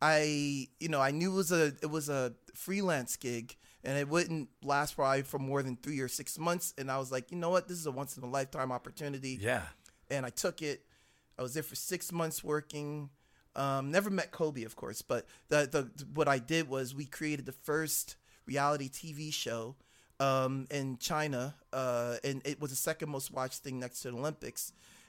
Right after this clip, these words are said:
Speaker 1: and it was, like, an award-winning, um, uh, uh, uh, uh, um, online, offline kinda campaign where Nike was making this, uh, thing called the Ballers Network, and basically, uh,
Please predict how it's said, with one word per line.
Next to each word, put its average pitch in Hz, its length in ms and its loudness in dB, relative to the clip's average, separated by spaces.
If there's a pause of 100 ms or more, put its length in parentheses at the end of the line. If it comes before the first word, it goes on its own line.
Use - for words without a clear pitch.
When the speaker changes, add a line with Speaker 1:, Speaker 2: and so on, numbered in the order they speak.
Speaker 1:
and 135 200 0
it 135 40 -2
was, 135 180 -4
like, 143 160 -4
an 135 80 -2
award-winning, 135 800 2
um, 120 520 -4
uh, 117 260 -4 (140)
uh, 104 140 -4 (100)
uh, 107 160 -4 (160)
uh, 123 80 -8 (260)
um, 110 280 -6 (360)
online, 143 680 4
offline 139 540 0
kinda 131 220 -6
campaign 135 640 -6 (360)
where 131 120 -2
Nike 139 460 -4
was 135 260 -4
making 131 680 -4
this, 123 420 0 (400)
uh, 123 500 0 (380)
thing 147 180 2
called 127 240 -2
the 127 60 -6
Ballers 127 520 -2
Network, 117 440 -10
and 107 160 -10
basically, 120 500 -10 (960)
uh, 123 220 -2